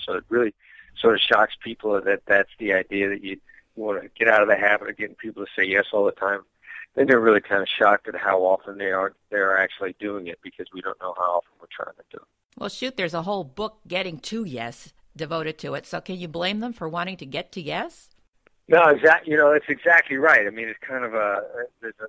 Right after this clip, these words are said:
Speaker 1: there's a funny dynamic about it, 'cause, yeah, the most, prior to now, of course,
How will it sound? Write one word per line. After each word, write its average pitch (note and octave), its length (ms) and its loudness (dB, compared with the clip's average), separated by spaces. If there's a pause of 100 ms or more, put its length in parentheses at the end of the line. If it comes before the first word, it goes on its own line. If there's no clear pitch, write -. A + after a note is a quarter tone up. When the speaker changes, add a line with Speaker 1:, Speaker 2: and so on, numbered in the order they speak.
Speaker 1:
there's A2 140 -16
a - 160 -20
funny A#2+ 240 -4
dynamic G#2+ 540 -4
about F2+ 260 -4
it, - 120 -14
'cause, G2 140 -18
yeah, B2+ 160 0
the - 160 -10
most, G2 200 -14 (480)
prior G#2+ 360 0
to G2+ 60 -2
now, A#2 320 2
of F#2+ 100 -10
course, G#2 300 -6